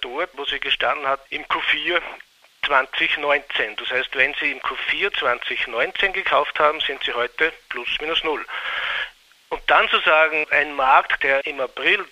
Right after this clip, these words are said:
zwanzig einundzwanzig dort steht, wo er, wo er zu Jahresende zwanzig neunzehn gestanden hat, ist überteuert, das teile ich einfach nicht. Man muss auch dann sich jede Firma anschauen, aber es war einfach ein Auspreisen des Corona-Schocks.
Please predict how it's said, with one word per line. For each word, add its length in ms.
zwanzig 400
einundzwanzig 640
dort 240
steht, 380
wo 160
er, 220
wo 140
er 80
zu 120
Jahresende 760
zwanzig 480
neunzehn 400
gestanden 400
hat, 160
ist 160
überteuert, 500
das 120
teile 300
ich 200
einfach 320
nicht. 300
Man 80
muss 100
auch 120
dann 180
sich 160
jede 180
Firma 300
anschauen, 400
aber 260
es 160
war 80
einfach 540
ein 180
Auspreisen 1120
des 200
Corona-Schocks. 880